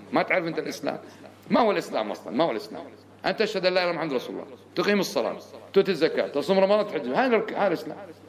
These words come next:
هذا أنا ما سألتك عن بوركينا فاسو عشان تقول: "والله ما أدري عنها". المملكة فيها أركان الإسلام الخمسة ظاهرة،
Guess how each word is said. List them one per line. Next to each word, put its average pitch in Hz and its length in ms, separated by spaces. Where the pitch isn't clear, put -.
هذا 196 560
أنا 254 100
ما 302 160
سألتك 240 260
عن 190 100
بوركينا 175 360
فاسو 139 320
عشان 131 160
تقول: 135 160
"والله 135 140
ما 135 60
أدري 123 160
عنها". 117 260
المملكة 277 500
فيها 185 260
أركان 165 240
الإسلام 143 280
الخمسة 139 340
ظاهرة، 120 400